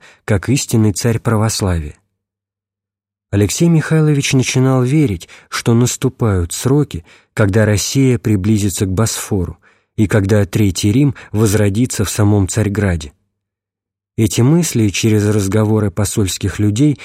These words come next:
не утаились от греков. И если не в самом ревнивом Константинополе, то на Афонии у Святого Гроба греки иногда сами благосклонно поддакивали русским в этих мечтах,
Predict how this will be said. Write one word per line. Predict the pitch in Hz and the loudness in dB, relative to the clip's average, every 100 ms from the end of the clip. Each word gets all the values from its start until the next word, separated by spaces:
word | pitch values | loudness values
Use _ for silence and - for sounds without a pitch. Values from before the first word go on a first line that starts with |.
| - | -4
не | 110 120 | 2 2
утаились | 113 113 113 123 117 - | 2 2 0 0 -2 -2
от | 104 | -4
греков. | 104 101 82 - - _ _ _ _ _ _ 113 | -2 -2 -4 -10 -20 _ _ _ _ _ _ 0
И | |
если | 107 110 113 - 110 | 2 2 0 0 2
не | 107 107 | 2 2
в | 101 | 0
самом | 123 120 151 135 - - | 0 2 2 0 -4 0
ревнивом | 110 110 113 104 98 | 2 4 4 2 0
Константинополе, | 90 104 - 110 104 117 101 85 - 76 - _ _ - | 0 -2 0 -2 0 0 0 -2 -6 -10 -14 _ _ -4
то | 113 | 2
на | 104 104 101 | 2 2 0
Афонии | - 143 147 135 117 | -2 0 2 4 2
у | 104 | 0
Святого | - 107 101 104 92 | 0 -4 0 0 0
Гроба | 95 113 147 127 101 - - _ 104 | 0 2 2 0 -4 -8 -20 _ -2
греки | 101 143 151 151 | 2 2 2 0
иногда | 135 135 127 135 | 2 0 0 -2
сами | - 156 120 | 0 2 2
благосклонно | 98 104 101 104 - 113 104 98 | 2 0 0 -2 0 2 2 2
поддакивали | 87 101 98 107 95 98 95 98 | 0 -2 0 -2 0 -2 0 2
русским | 123 147 - 101 98 | 0 -2 -2 0 0
в | |
этих | 107 101 - | 0 -2 0
мечтах, | 110 - - 87 73 | 0 0 -4 -6 -8